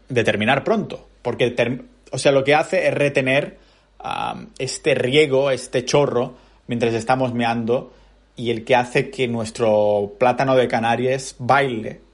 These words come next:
cuando la tenemos dura y se, se lo ordenamos. Cuando estás ahí desnudo con el pene ahí, ah, erecto y tal, pues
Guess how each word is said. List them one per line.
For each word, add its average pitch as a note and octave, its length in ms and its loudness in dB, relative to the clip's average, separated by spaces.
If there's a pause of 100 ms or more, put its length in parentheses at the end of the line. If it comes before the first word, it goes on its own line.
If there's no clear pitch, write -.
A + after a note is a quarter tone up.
cuando G#2+ 600 -4
la G#2+ 120 -6
tenemos G#2+ 340 -2
dura A2+ 180 0
y B2 40 0
se, G#2+ 320 -4
se - 140 -2
lo G2+ 80 0
ordenamos. G2 560 -8
Cuando G2+ 200 -4
estás A2 240 0
ahí C3 280 4 (260)
desnudo B2+ 460 2
con A#2+ 120 2
el A#2+ 200 0
pene C3 280 2
ahí, A#2+ 440 -2 (360)
ah, - 420 -4 (400)
erecto C#3 380 0
y C3+ 100 2
tal, D3+ 260 4
pues - 460 -4